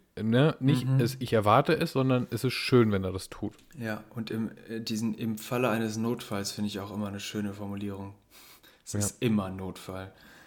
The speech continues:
Speaker 1: Ja, wie, aber damit meine ich auch so ein bisschen, was deine Kollegen halt als Notfall interpretieren.
Speaker 2: Mhm.
Speaker 1: Wir haben ja bei uns festgestellt, die können das ganz gut einschätzen. Äh,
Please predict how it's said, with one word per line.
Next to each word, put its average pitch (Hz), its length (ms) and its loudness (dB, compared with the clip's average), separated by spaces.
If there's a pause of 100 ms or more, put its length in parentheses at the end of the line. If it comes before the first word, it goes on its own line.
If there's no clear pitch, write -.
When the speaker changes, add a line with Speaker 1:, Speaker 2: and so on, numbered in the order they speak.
(1120)
Speaker 1:
Ja, 107 260 2
wie, 104 160 0 (140)
aber 120 340 2
damit 120 380 2
meine 120 180 4
ich 120 100 2
auch 117 80 2
so 123 80 2
ein 117 60 4
bisschen, 117 240 2
was 110 120 2
deine 113 200 4
Kollegen 113 340 4
halt 104 140 2
als 98 180 -2
Notfall 110 300 2
interpretieren. 101 540 0
Speaker 2:
Mhm. 98 40 2
Speaker 1:
Wir 95 80 6
haben 101 100 6
ja 107 120 6
bei 98 140 2
uns 104 160 0
festgestellt, 113 460 2
die 113 60 0
können 113 160 4
das 113 140 4
ganz 98 180 -2
gut - 140 -2
einschätzen. 127 520 0 (1120)
Äh, 104 320 0